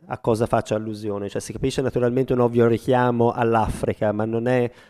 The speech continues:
eh, immediatamente intuibile, eh, che quei tessuti che sembrano fazzoletti, accumuli di stracci, sono in realtà dettagli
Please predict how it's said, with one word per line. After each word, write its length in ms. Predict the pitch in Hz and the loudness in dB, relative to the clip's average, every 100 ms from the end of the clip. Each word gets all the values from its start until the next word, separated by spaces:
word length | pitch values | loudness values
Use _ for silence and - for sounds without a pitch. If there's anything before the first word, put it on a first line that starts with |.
| _ | _
eh, 260 | 123 123 131 | -4 -2 -2
immediatamente 1200 | 120 123 123 120 123 120 120 117 123 113 - _ _ - | -2 0 2 2 0 0 -2 -2 -2 -2 -4 _ _ -6
intuibile, 1040 | 117 117 - 131 127 131 131 123 117 117 _ _ | -6 -6 -4 -2 -2 -2 -2 0 0 -2 _ _
eh, 280 | 117 117 - | -4 -4 0
che 340 | 147 147 143 _ - | 2 2 0 _ 2
quei 240 | 143 123 | 2 4
tessuti 680 | 131 101 - 160 131 - 113 | 0 -2 0 2 2 -2 -4
che 120 | 110 | -4
sembrano 360 | - 113 117 110 | -4 -4 -2 -2
fazzoletti, 920 | 117 110 - - 120 117 127 _ 120 | -2 -4 -8 -4 -2 0 -2 _ -4
accumuli 480 | - 123 117 113 113 | -2 -2 -2 -2 -2
di 280 | 110 107 | -2 -2
stracci, 800 | 107 - 117 120 117 - - 135 - - _ | -4 -4 -2 -2 -2 -6 -2 -2 -4 -16 _
sono 480 | - - 147 151 143 | -18 0 4 4 4
in 220 | 139 127 | 2 2
realtà 580 | 127 139 147 147 127 127 | 2 2 0 0 0 0
dettagli 1040 | 131 123 135 131 - 120 110 110 107 127 | -4 -6 -6 -4 -4 -2 -2 -6 -6 -6